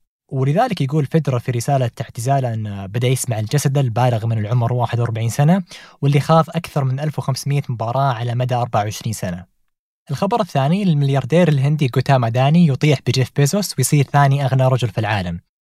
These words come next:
آه، غوتام بدأ السنة وهو في المركز الأربعتاش على قائمة مليارديرات العالم،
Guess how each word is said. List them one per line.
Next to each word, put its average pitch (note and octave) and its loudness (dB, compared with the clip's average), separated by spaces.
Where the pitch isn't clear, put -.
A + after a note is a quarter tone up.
آه، A#2+ -2
غوتام F3 -2
بدأ G3 4
السنة F#3 4
وهو D3 2
في C3+ -2
المركز C3 2
الأربعتاش A#2+ -2
على A#2 0
قائمة A#2 2
مليارديرات A#2 -2
العالم، A#2+ -2